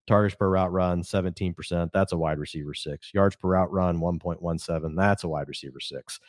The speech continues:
Um, but again, I don't know how much he was hurt. And I, you can't count, li-, you know, year two. He was only out there ten percent of the routes. Like, I can't even comment on, on what that looked like. So with Hamler, I think, you know, I, I, t-, I know that he was banged up and dealing with injuries, you know,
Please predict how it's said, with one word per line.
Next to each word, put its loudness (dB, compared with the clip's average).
Um, 2
but 12
again, 10
I 0
don't 8
know 8
how 8
much 6
he 4
was 2
hurt. -2
And 4
I, 12
you 8
can't 4
count, 0
li-, -4
you 0
know, 4
year 2
two. -4
He 2
was 4
only 6
out 2
there -2
ten -2
percent -6
of -4
the -4
routes. -10
Like, -8
I -6
can't 0
even -4
comment -4
on, -2
on -2
what -4
that -6
looked -8
like. -12
So 12
with 12
Hamler, 8
I 10
think, 2
you 2
know, 6
I, 2
I, 0
t-, 0
I 4
know 10
that 6
he 4
was 2
banged 0
up 2
and -2
dealing 0
with 0
injuries, 0
you -4
know, -2